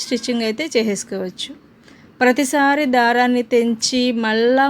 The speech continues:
మొదటి కాడి నుంచి వేయకుండా ఈ విధంగా కూడా మనం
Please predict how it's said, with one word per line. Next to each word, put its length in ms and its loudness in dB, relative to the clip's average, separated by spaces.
మొదటి 320 -2
కాడి 180 -2
నుంచి 280 -2
వేయకుండా 500 -2
ఈ 100 0
విధంగా 380 2
కూడా 220 0
మనం 220 0